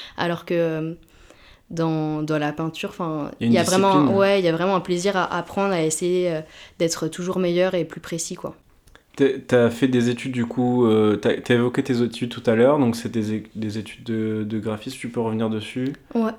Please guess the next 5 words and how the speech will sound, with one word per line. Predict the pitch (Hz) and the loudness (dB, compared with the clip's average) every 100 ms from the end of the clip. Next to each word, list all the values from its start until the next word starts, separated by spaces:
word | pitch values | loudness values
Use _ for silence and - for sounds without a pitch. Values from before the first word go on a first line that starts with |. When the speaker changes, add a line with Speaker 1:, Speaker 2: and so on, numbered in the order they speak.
| - | -8
Speaker 2:
et | - 113 110 110 110 110 90 - | 0 4 4 2 2 0 -2 -6
expliquer, | 113 - 117 - 127 131 131 | -10 -8 -8 0 4 6 6
euh, | 117 110 107 104 104 104 104 104 | 6 4 2 0 0 -2 -4 -4
du | 104 110 | -6 -6
coup | - 120 | -10 -10